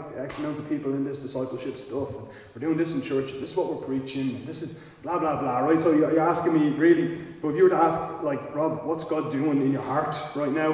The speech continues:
I'd probably draw a blank, right? Like, it's just associated with this stuff, the things,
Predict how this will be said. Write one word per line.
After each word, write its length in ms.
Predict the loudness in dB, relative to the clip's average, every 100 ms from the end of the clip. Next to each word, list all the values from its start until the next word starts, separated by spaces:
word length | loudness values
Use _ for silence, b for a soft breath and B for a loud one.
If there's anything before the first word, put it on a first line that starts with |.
| 0
I'd 880 | -6 -10 -14 -18 -20 -20 _ -20
probably 220 | -14 -12 -8
draw 260 | -6 -6
a 20 |
blank, 240 | -8 -12 -12 -16 -18 -18 -18 -12
right? 240 | -8 -8 -10 -14 -16 -12
Like, 180 | -10 -10 -14
it's 100 | -12
just 160 | -10 -8
associated 720 | -6 -6 -6 -6 -4 -4 -4
with 180 | -6 -8
this 100 | -10
stuff, 300 | -12 -6 -6 -6 -8 -12 -18 -20 -20 -20
the 60 | -4
things, 680 | -2 0 -2 -8 -12 -14